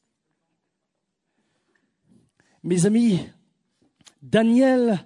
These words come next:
et là j'aimerais relever quelque chose d'important. Avez-vous remarqué que Daniel ne luttait pas contre les puissances ?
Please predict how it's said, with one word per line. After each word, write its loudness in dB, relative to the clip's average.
et -2
là 0
j'aimerais -2
relever -2
quelque -12
chose -6
d'important. -14
Avez-vous 2
remarqué -2
que -2
Daniel -2
ne -2
luttait -4
pas -6
contre -10
les -6
puissances ? -12